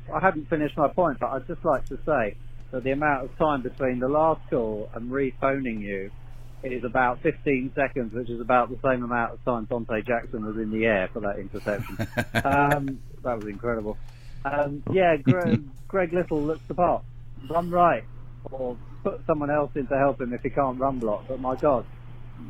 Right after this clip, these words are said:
Speaker 1: the pass blocking, you know, that's what he does. And he, he was, P F F loved him. I didn't think much of him pre the draft. I thought he was overdrafted, but my God, what a difference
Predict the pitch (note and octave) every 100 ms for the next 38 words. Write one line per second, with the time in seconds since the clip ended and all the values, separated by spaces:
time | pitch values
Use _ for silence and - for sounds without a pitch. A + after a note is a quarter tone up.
0 | - D#3 D3 G#3 F#3+ F#3 E3+ D3+ - C#3
1 | B2 E3 D3+ C#3+ F#3 - F#3 D#3+ C#3 F3
2 | B2 A2 B2+ B2+ C3+ C#3 C#3 D#3 C#3+ C#3+
3 | D3+ C#3 C3 C3 - - G3 D3+ D#3 C#3
4 | D3+ C#3+ B2 D3 C#3 - D3+ C#3+ B2+ B2
5 | C#3 C3 B2 B2+ A#2+ A#2+ A#2+ C#3 A#2+ A2
6 | A#2 C3 A#2+ G#2+ - - - - - -
7 | - A#2+ C#3+ B2+ A#2 B2+ B2 A#2 A2 B2+
8 | A#2+ A#2 G2+ A#2+ A#2+ A#2+ C#3 A2+ C3+ A#2
9 | C3 B2+ A2+